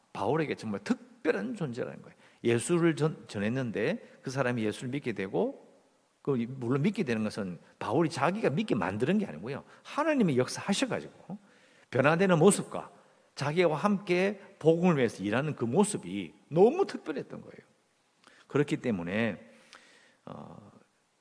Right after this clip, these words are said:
"내게 특별히 그러한데 하물며 육신과 주 안에서 상관된 내게라." 쉽게 말하면 빌레몬과 바울이 특별한 관계인데, 그러면 바울의 입장에서는 빌레몬하고도 특별하고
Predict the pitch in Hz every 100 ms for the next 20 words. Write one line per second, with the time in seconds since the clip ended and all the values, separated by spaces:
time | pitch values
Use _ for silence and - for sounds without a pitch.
0 | _ 104 104 160 - 233 - _ - 339
1 | - 117 85 - - - 101 101 _ _
2 | - 110 147 131 110 135 - 165 131 110
3 | - 104 98 90 - 185 190 180 156 165
4 | 170 165 76 82 - - _ - 101 123
5 | 107 98 120 208 - - - _ _ _
6 | _ _ _ _ _ _ _ _ - 135
7 | 170 190 180 175 170 110 127 139 104 82
8 | - _ - 311 - 294 226 254 196 135
9 | - - _ _ _ _ _ 143 165 208
10 | 277 - - _ _ - 135 175 131 143
11 | 117 104 107 175 220 - - _ - 113
12 | 143 196 220 214 120 113 - - 92 78
13 | -